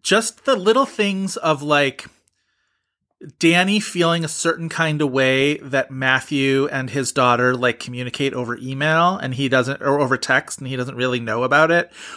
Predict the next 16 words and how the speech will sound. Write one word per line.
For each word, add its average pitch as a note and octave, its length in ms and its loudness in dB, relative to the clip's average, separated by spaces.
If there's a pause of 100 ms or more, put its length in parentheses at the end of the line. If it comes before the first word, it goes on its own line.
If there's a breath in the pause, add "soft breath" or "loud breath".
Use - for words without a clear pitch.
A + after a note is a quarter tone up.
(160 loud breath)
or D3+ 240 6
the C#3+ 160 2
way D3 380 4
that, C#3+ 340 2
going C#3 220 0
back A#2+ 200 0
to, C#3+ 100 -6
like, A#2+ 260 -2
Elizabeth B2 420 -8
Marvel's A2+ 380 -6
perfect - 340 -12
line A#2 220 -10
readings A#2 280 -14
in B2 60 -14
this A2+ 160 -14
movie, A#2 320 -14